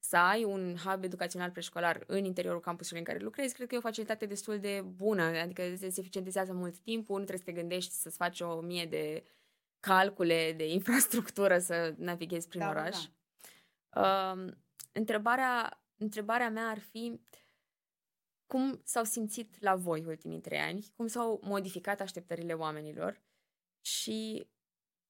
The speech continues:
Speaker 1: ce nevoie ar trebui să adreseze nou birou? În-, în-, întrebările mele sunt, de fapt, trei întrebări de fiecare dată, <laughs> dar
Speaker 2: <laughs>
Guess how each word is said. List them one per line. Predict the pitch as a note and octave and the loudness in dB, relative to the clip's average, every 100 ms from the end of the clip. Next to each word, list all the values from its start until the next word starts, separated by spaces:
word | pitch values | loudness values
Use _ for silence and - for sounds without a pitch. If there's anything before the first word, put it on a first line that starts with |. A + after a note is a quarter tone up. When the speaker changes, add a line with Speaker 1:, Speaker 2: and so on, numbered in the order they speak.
| _ _ _ - | _ _ _ -2
Speaker 1:
ce | B3+ | 0
nevoie | B3+ A#3 | 2 2
ar | A3+ | 0
trebui | G#3+ G#3+ | 0 0
să | G#3 | 2
adreseze | F#3 F3+ F3 D#3 D3+ | 0 0 -4 -6 -4
nou | D#3 D#3 | -6 -6
birou? | - - - | -6 -8 -8
În-, | - G3 | -8 -6
în-, | F#3+ F#3 | -6 -6
întrebările | G#3+ G#3 G3+ G#3+ | -4 -4 -4 -4
mele | G3+ G#3 | -2 -2
sunt, | G#3 G3+ | -4 -6
de | G3 | -6
fapt, | G3 | -6
trei | - F#3+ | -4 -4
întrebări | F#3 F3+ F3+ | -2 2 2
de | E3+ | 2
fiecare | G3 F#3+ A3 F3+ | 4 8 8 8
dată, | A3 F#3+ C4 F4 D4+ - | 6 6 6 6 6 4
<laughs> | D4+ C4+ B3 G#3+ | 6 6 6 6
dar | C#4 B3 | 2 0
Speaker 2:
<laughs> | - | -4